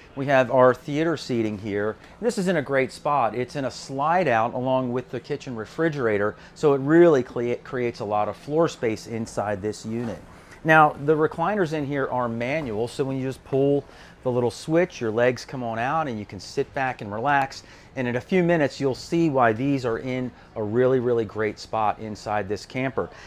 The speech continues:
Now, there are a couple of cup holders here, and then on top, you can rest your phone on here and get it charged. Now, there is no center console here to put your remote controls away, but they solved that little problem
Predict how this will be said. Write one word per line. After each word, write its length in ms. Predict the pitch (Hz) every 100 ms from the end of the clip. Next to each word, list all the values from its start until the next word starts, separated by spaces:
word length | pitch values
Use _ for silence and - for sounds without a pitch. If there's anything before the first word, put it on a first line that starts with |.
| -
Now, 140 | 165 156
there 100 | 156
are 60 |
a 60 | 156
couple 260 | 208 208 156
of 100 | 127
cup 240 | 156 143
holders 460 | - 156 147 147 -
here, 440 | 151 151 151 151 - - - - -
and 120 | 135
then 120 | 147
on 140 | 135
top, 460 | 123 - 185 120 -
you 80 | 127
can 160 | 127
rest 260 | 117 139 -
your 80 | 117
phone 340 | - 123 123
on 200 | 117 113
here 340 | 107 120 117 113
and 320 | 110 107 98
get 200 | 104 101
it 120 | 98
charged. 680 | - - 117 120 107 95 113
Now, 260 | 139 131 - - - -
there 140 | 123
is 100 | 160
no 140 | 165 151
center 320 | - 156 127
console 640 | - 170 185 202 151 131
here 280 | 117 120 120
to 60 | 113
put 340 | - 127 -
your 240 | 135 123
remote 360 | 113 120 123 110
controls 420 | 120 110 202 240
away, 400 | 120 101 101 143
but 300 | - 208 190
they 140 | 143 143
solved 340 | - 160 143
that 260 | 147 156 131
little 180 | 135 127
problem 520 | - 117 120 127